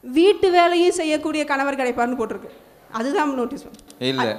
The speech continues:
Speaker 1: வீட்டு வேலை.
Speaker 2: அதுதான் எல்லாரும் செய்றாங்களே.
Speaker 1: இல்லையா, இருந்தாலும்
Speaker 2: ம்.
Speaker 1: அது இருக்கு. எ, சரி, இது, ஆ, அதுதான், ஓகே. இப்போ
Speaker 2: ம்.
Speaker 1: இந்த தளத்திலேயே வீட்டு வேலைன்னா இது எல்லாத்தையும் தெரிஞ்சது தானே, அடுத்துல
Speaker 2: ம்.
Speaker 1: என்ன இருக்கும் அப்படின்னு சொல்லி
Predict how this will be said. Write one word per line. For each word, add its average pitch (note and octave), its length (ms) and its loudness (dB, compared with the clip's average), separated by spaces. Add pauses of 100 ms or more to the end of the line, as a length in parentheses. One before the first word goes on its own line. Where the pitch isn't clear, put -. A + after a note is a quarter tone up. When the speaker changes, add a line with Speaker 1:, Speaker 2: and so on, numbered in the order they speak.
(120)
Speaker 1:
வீட்டு B2+ 220 -2
வேலை. - 40 -2
Speaker 2:
அதுதான் F#3 220 -2
எல்லாரும் D#3+ 440 -2
செய்றாங்களே. A2+ 420 -4 (480)
Speaker 1:
இல்லையா, E4+ 380 0 (180)
இருந்தாலும் F4+ 600 2 (140)
Speaker 2:
ம். - 140 -14 (180)
Speaker 1:
அது D4 200 2
இருக்கு. C4 340 -6
எ, C#4 220 -6
சரி, F#4 140 -2
இது, E4 340 -4
ஆ, E4 160 2
அதுதான், D#4 460 0
ஓகே. B3 200 -6 (140)
இப்போ B3+ 160 -8
Speaker 2:
ம். - 40 -4
Speaker 1:
இந்த C#4+ 260 -2
தளத்திலேயே E4 460 -4
வீட்டு D#4 320 -4
வேலைன்னா D#4 180 -4
இது F4+ 180 -2
எல்லாத்தையும் E4+ 300 -4
தெரிஞ்சது C#4+ 280 -4
தானே, A#3+ 220 -4
அடுத்துல - 380 -2
Speaker 2:
ம். - 20 -2
Speaker 1:
என்ன D4 240 -4
இருக்கும் C#4+ 320 -8
அப்படின்னு C4+ 100 -10
சொல்லி C4+ 400 -6